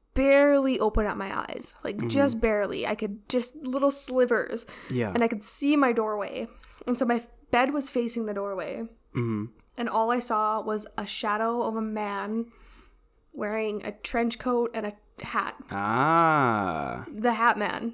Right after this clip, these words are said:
Speaker 2: I know about this man.
Speaker 1: He is a worldwide phenomenon.
Speaker 2: Yes.
Speaker 1: People have seen him everywhere.
Speaker 2: Everywhere. In every country and every continent,
Speaker 1: Mm-hmm.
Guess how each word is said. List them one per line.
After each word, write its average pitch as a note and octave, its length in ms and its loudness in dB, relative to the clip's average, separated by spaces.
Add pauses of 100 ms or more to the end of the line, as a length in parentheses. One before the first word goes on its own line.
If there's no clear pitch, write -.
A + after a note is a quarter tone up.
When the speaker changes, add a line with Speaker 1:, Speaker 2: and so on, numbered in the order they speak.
Speaker 2:
I G2 140 -2
know G#2 200 2
about B2 260 4
this G#2 160 -4
man. E2+ 300 -2
Speaker 1:
He A#3+ 380 0
is A3+ 200 4
a A3 180 0
worldwide A3 1000 -2
phenomenon. G3 800 -6
Speaker 2:
Yes. G2+ 500 -2
Speaker 1:
People C4 340 0
have A#3 160 -2
seen A#3 300 0
him A3+ 360 -6 (460)
everywhere. G#3+ 760 0 (380)
Speaker 2:
Everywhere. C3 520 4
In A2 240 0 (100)
every D#3 540 2
country E3 680 0
and A#2 160 0
every B2+ 320 0
continent, F#3 760 4
Speaker 1:
Mm-hmm. C#4 100 4